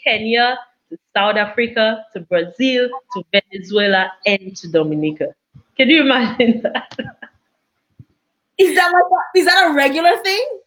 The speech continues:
Speaker 1: No, it's not a regular thing. Uh, sometimes you can go through, um, the U K, the U S, but, and,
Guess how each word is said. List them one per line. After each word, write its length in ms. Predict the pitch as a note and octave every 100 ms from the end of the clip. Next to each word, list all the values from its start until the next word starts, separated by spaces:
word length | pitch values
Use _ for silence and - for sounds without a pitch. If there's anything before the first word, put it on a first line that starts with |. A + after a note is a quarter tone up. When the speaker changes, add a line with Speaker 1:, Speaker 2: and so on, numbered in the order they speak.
| _ _ _ -
Speaker 1:
No, 460 | C4 F4+ - - _
it's 220 | F#4 G4+ E4+
not 300 | E4+ A4 G4
a 40 |
regular 420 | C4 B3 A#3+ A3
thing. 380 | A3+ F#3 F#3 G3+ - -
Uh, 260 | - A3 G#3
sometimes 420 | - F4 F4 C4
you 80 | B3+
can 280 | B3 G#3 G3
go 240 | G#3+ A3+
through, 440 | C4 A3 A3 A3 A3+
um, 260 | F#3+ F3+ F3
the 80 |
U 260 | F#3+ C4 D#4
K, 440 | - B3+ A#3 A3
the 80 | F#3+
U 280 | G3 B3+ C4+
S, 160 | A3+ G#3+
but, 220 | G#3+ G#3+ G3
and, 380 | G3 G3+ G3+